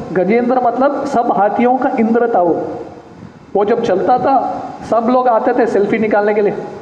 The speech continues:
गजेंद्र के साथ, पूरा कैमरा ऑन था। तो गजेंद्र स्वर्गलोक में सबसे बड़ा हीरो था, तो उसको लग रहा था मैं ही स्वामी हूँ, देखो कितने लोग मुझसे प्रेम करते हैं, मेरा fan club कितना है,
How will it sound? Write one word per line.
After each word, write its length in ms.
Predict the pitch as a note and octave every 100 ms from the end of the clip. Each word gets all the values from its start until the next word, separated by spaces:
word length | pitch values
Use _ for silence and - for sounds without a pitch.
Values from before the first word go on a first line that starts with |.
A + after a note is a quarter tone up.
| - -
गजेंद्र 360 | F3 F#3+ G3+
के 100 | F#3+
साथ, 160 | F#3 F3 - - - - - - -
पूरा 260 | G3 G#3+ A#3+
कैमरा 380 | G#3+ G3+ A3+
ऑन 280 | A3+ G#3 G#3
था। 460 | G3+ - G3+ - - - - - - - -
तो 60 |
गजेंद्र 800 | F3 F3+ A3 A#3 A#3 A3 B3 - -
स्वर्गलोक 600 | G#3 G3+ A3 A#3 A#3 A#3
में 180 | B3+
सबसे 300 | A3+ G3 A3+
बड़ा 160 | A#3 A#3
हीरो 340 | G#3+ G#3 A3+
था, 120 | A#3 G#3+ D#3 - - - - - - - - -
तो 60 |
उसको 240 | G#3+ G#3+ B3+
लग 180 | A#3 A#3+
रहा 160 | B3+
था 360 | B3+ C#4+ C#4+ A#3
मैं 180 | F#3+ G#3+
ही 200 | C4+ D4
स्वामी 340 | C4 A#3 A#3+
हूँ, 460 | A3 - - - E3+
देखो 280 | G3+ C#4 D#4
कितने 420 | - - B3+ C#4
लोग 200 | C4+ C#4
मुझसे 220 | C4+ -
प्रेम 300 | A#3+ A3 A#3
करते 240 | A3 -
हैं, 360 | G3+ - - - - - - G3
मेरा 180 | A3
fan 380 | A3+ A3+ A3 A#3+
club 220 | A#3+ A3+
कितना 300 | A3+ A3+ A3+
है, 160 | A3